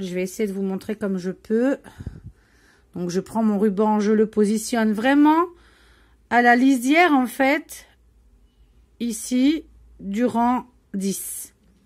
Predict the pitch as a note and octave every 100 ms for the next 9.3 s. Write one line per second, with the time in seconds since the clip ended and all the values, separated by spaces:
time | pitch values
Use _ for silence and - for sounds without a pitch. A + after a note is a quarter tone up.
0 | _ _ _ _ _ _ _ _ _ _
1 | F#3 F3 G#3+ G#3+ F#3+ F#3+ G#3+ A3+ A3 G#3+
2 | G3+ G3 F#3 F3+ G3 G#3+ G#3 G3 G3 -
3 | G3 F#3+ G3 G3 C4+ E4 - _ G#3 C4
4 | B3 A3 A#3 A3 - G#3 - C4+ D4+ D4+
5 | C4+ A#3 A#3+ G3+ G3 C#4+ - _ _ _
6 | _ _ _ _ _ _ _ - - -
7 | _ _ _ _ _ _ _ _ - D#4+
8 | C#4+ D4 D4+ D4 D4 D4 C4+ - A#3 G#3
9 | F3 - -